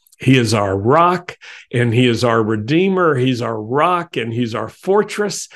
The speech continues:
And this also is what King David learned, and why one of King David's songs is included in this week's Haftorah. And it says this,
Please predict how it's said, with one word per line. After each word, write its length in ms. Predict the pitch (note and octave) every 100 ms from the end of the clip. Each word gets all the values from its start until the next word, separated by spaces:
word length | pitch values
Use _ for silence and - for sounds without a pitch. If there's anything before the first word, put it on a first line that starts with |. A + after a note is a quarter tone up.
| - - -
And 160 | C#3+ F#3
this 200 | A#3+ B3+
also 480 | C4+ B3+ G3 E3+
is 200 | D#3 C#3
what 300 | D3 D#3 D3+
King 280 | - F#3 F#3
David 420 | E3+ G3 G3 E3+
learned, 340 | C3 C3 A2+ A2+
and 180 | B2+ C3
why 160 | C#3
one 280 | C3 D#3 G#3+
of 100 | G#3
King 240 | G#3 G#3
David's 420 | F#3 F#3+ F#3 E3+ -
songs 800 | G3+ G#3 E3+ A2 G#2+ G#2+ - - - - -
is 180 | C3+
included 640 | C#3+ B2+ - E3 D3+ D3 C#3
in 140 | C#3
this 220 | C#3+ C#3
week's 280 | D#3 C#3 C3+
Haftorah. 800 | - C#3 - - E3 C#3 F#2+ C#2 - _ _ - - - - _ _ _ -
And 100 | C3+
it 120 | C#3+
says 240 | E3 D3+ C#3
this, 320 | E3 A#2